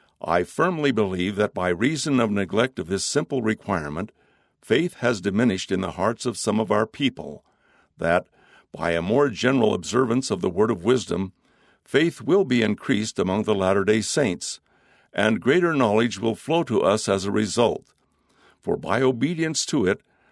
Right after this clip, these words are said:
there will come a disposition to obey other laws of our Father, and compliance with each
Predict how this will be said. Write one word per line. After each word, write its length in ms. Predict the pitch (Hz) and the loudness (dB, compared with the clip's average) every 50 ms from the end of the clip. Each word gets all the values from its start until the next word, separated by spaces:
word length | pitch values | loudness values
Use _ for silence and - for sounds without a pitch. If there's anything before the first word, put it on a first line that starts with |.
| _ _ _ _ _ | _ _ _ _ _
there 220 | - 90 101 123 | 0 2 2 2
will 160 | 123 135 135 | 2 2 0
come 260 | 131 - 139 143 151 | 0 0 0 0 0
a 60 | 143 131 | 0 0
disposition 760 | 120 143 143 - - - 139 107 113 107 95 - 101 107 110 | 0 -2 -2 -2 -4 -6 -2 0 0 0 0 0 -2 -2 -2
to 140 | - 92 90 | 0 0 0
obey 320 | 90 85 87 104 110 110 - | 0 2 2 2 2 2 0
other 260 | - 104 131 160 151 | 0 -2 -2 -2 -2
laws 400 | 131 107 98 101 107 107 95 92 | 0 0 2 2 2 2 0 -2
of 80 | 98 98 | -2 -2
our 160 | 98 107 107 | -2 -2 -2
Father, 500 | - - 110 98 82 82 87 98 101 - _ _ _ _ _ _ _ - | -2 -2 -2 -2 -2 -2 -2 -4 -4 -6 _ _ _ _ _ _ _ -4
and 280 | - 90 101 110 113 | 0 2 2 2 2
compliance 760 | - - 113 113 - - - - 143 101 95 104 110 - - | 0 -2 -4 -4 -4 -6 -6 -4 -2 0 0 0 -2 -2 -4
with 180 | 123 123 - - | -4 -6 -4 -2
each 400 | 151 139 113 104 104 - - | -2 0 0 0 -2 -6 -12